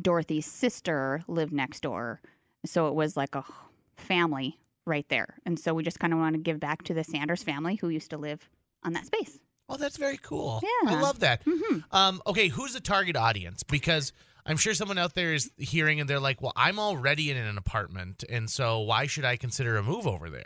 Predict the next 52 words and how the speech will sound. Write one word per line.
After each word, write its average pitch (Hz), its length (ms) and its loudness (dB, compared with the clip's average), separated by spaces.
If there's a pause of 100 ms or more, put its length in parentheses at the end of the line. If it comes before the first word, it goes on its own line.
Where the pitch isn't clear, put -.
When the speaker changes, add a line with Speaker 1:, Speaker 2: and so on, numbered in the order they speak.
Speaker 1:
Right. 190 480 4
Great 226 260 4
question. - 480 0
So 214 200 4
really, 226 320 4
it's - 240 -4
for 208 240 0
anybody 240 560 2 (180)
fifty-five 190 500 4
and 170 140 4
older, 135 460 -2 (100)
you 175 120 2
know, 185 120 6
wanting 156 380 4
to 165 160 0
downsize. 139 880 -2 (380)
So 175 440 8
maybe 208 340 6
they 175 340 8
just 170 260 0
don't 165 240 6
wanna 170 360 6 (140)
do 160 140 4
all 160 100 8
the - 140 4
upkeep 175 380 2
of 160 120 4
their 151 140 4
house. - 440 2
They 165 160 4
don't 160 200 4
wanna 160 140 6
do 160 140 4
the 156 140 4
lawn 151 280 4
care 151 200 2
and 147 160 0
snow 185 240 4
removal. 151 640 2 (360)
They 156 80 4
don't 151 100 6
wanna 156 140 6
do 156 80 4
all 151 100 6
the 175 80 4
repairs 175 480 6
that 143 140 2
come 156 180 0
with 143 220 0
owning 151 240 4
a 143 60 0
house. 143 460 -2